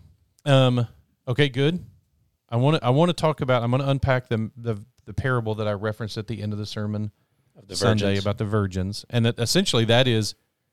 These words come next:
Speaker 1: well, you know, we said, "While you're waiting,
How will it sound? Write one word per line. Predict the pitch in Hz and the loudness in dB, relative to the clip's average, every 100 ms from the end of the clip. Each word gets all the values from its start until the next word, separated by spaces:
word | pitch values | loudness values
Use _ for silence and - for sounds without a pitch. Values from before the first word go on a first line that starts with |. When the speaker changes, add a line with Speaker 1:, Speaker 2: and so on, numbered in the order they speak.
| _ _ _ _ _ _ _ _ 120 | _ _ _ _ _ _ _ _ -6
Speaker 1:
well, | 113 | 0
you | |
know, | 110 | 2
we | 107 | 2
said, | 104 135 120 | 2 2 2
"While | 104 104 113 | 2 2 4
you're | 120 110 | 2 0
waiting, | 113 120 113 104 101 | 0 2 2 -2 -4